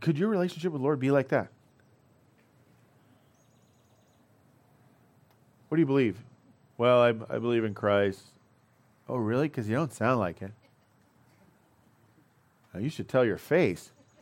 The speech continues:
that you believe in Christ, 'cause you look grumpy.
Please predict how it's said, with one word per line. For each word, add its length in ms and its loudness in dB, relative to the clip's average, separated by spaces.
that 120 0
you 100 -4
believe 280 -4
in 80 -8
Christ, 420 -6
'cause 240 -4
you 120 -2
look 260 -4
grumpy. 540 -6